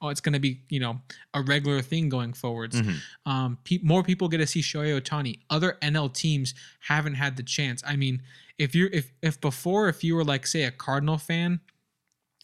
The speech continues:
Speaker 1: only one in every three years does your team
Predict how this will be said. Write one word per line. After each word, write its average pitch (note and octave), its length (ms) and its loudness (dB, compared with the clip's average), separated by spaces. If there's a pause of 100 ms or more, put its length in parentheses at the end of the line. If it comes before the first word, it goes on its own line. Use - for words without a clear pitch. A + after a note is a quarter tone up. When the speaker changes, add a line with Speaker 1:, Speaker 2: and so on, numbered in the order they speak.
(220)
Speaker 1:
only F3 320 6
one C#3 380 4
in D#3 120 2
every C#3+ 300 2
three C3+ 380 0
years C3 560 0 (320)
does C3+ 160 2
your C3+ 100 2
team C3+ 400 -2